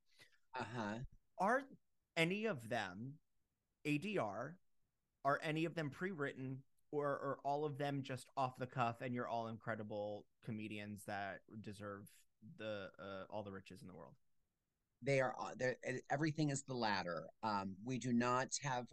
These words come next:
Speaker 1: um, there are amazing producers who act as sometimes writers on the show who will help with different bits, but not in the runway. Um, and we are up there, and it is a great exercise. It's almost like something you would have to do, like, in, like,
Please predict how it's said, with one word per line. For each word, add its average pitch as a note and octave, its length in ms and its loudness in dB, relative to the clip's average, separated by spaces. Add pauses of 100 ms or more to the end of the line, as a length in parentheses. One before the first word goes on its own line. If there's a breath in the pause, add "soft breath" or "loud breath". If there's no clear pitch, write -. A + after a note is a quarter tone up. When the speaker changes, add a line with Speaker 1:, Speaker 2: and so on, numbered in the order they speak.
(140)
Speaker 1:
um, G#2+ 240 0 (280 loud breath)
there D3+ 160 10
are C3+ 220 6
amazing D#3+ 840 4
producers C#3 600 -2
who C#3 160 -2
act A#2+ 300 -4
as A#2 160 -6
sometimes A#2+ 460 -2
writers A#2 340 2
on A2+ 140 -2
the G#2+ 60 -4
show A2+ 280 2
who A#2 80 2
will G#2+ 120 2
help A2+ 200 -2
with A#2+ 140 -14
different A2 340 -4
bits, G#2+ 260 -4
but A2 160 -2
not A2 380 2 (100)
in A2+ 140 -2
the G#2+ 80 -2
runway. G2 720 -4 (800 loud breath)
Um, G#2+ 640 4 (200)
and B2 540 0
we C3+ 260 0
are C#3 180 2
up A#2 200 -2
there, G#2+ 420 0 (480 soft breath)
and B2+ 160 2
it B2 80 0
is A2 140 0
a A2+ 40 -4
great B2+ 400 2
exercise. A#2 760 -4
It's A2+ 140 -4
almost D#3 300 2
like C#3+ 120 2
something B2+ 280 2
you B2 120 4
would A2+ 100 0
have B2 140 -2
to - 80 -8
do, B2 200 0
like, A2 320 2
in, A2+ 140 -2
like, G#2 260 0